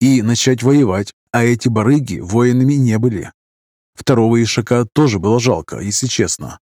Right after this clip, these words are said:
Тоже не в смысле так же, как и раненых барыг, а в смысле так же, как и первого ослика. Чем животинки-то виноваты?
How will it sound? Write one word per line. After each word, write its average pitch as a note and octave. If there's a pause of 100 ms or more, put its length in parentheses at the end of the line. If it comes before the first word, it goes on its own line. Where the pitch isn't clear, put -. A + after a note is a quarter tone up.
(140)
Тоже A#2+
не C3
в B2
смысле E3
так A#2
же, A#2
как C3
и C#3
раненых A#2+
барыг, A2+
а B2
в A#2
смысле B2
так C#3
же, G2+
как C3
и D#3+
первого G#2+
ослика. G2 (320)
Чем D3
животинки-то A#2+
виноваты? A2+